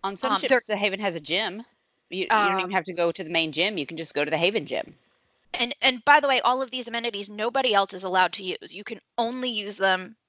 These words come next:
Speaker 2: if you're i-, staying in the Haven. So even if you have family on the same ship as you that booked a different class, they cannot come to your pool. Um, they cannot come to your restaurant except for dinner. They'll allow
Speaker 1: That's
Speaker 2: you once or
Speaker 1: excellent.
Speaker 2: twice per cruise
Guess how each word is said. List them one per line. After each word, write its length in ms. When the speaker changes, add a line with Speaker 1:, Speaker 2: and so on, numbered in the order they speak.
Speaker 2:
if 260
you're 280
i-, 180
staying 380
in 180
the 60
Haven. 420
So 160
even 220
if 140
you 100
have 140
family 520
on 200
the 80
same 260
ship 260
as 140
you 180
that 180
booked 240
a 40
different 460
class, 480
they 80
cannot 280
come 200
to 80
your 140
pool. 280
Um, 320
they 100
cannot 280
come 140
to 140
your 120
restaurant 460
except 340
for 160
dinner. 360
They'll 260
allow 300
Speaker 1:
That's 120
Speaker 2:
you 140
once 240
or 40
Speaker 1:
excellent. 80
Speaker 2:
twice 260
per 220
cruise 560